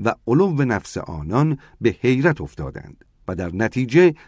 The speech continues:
روابط دو دولت دائماً رو به پیشرفت گذاشت. اهالی ایران از شکست خود که در مسافت بعیدی از پایتخت به وقوع پیوست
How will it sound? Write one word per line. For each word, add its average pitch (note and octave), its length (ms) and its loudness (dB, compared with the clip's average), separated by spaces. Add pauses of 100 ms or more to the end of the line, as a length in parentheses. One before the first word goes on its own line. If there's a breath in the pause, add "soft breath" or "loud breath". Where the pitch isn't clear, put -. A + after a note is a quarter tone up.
روابط C3 640 0
دو A#2+ 180 2
دولت F#2 560 -2 (280 soft breath)
دائماً A#2+ 540 4
رو C3 320 0
به A2 140 0
پیشرفت C3 680 -2
گذاشت. - 560 -12 (720)
اهالی C3+ 380 2
ایران E3 500 2 (200 soft breath)
از A#2 180 -2
شکست D3 500 0
خود C3+ 240 -2
که B2 120 0
در A#2 180 2
مسافت A#2+ 600 -2
بعیدی C3 600 0
از F#2+ 180 -4
پایتخت D#2+ 640 -6
به F#2+ 80 -8
وقوع G2 360 -6
پیوست C#3 580 0